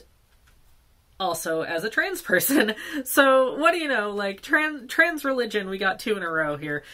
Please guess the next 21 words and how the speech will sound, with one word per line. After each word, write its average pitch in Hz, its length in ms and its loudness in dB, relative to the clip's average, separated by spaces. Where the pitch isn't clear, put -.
First 320 340 -2
off, 220 220 -2
I 214 140 0
really 269 420 -4
love, 180 540 -4
<laughs> 190 40 -10
just - 260 -4
at 208 140 -6
the 196 80 -6
very 214 260 -2
beginning, 165 540 -10
the, 156 280 -6
uh, 143 340 -4
sort 214 300 -2
of 180 460 -8
descriptions 214 800 -4
that 160 460 -6
Elliot 170 480 -4
gives 165 260 -6
us 151 180 -8
of 147 340 -8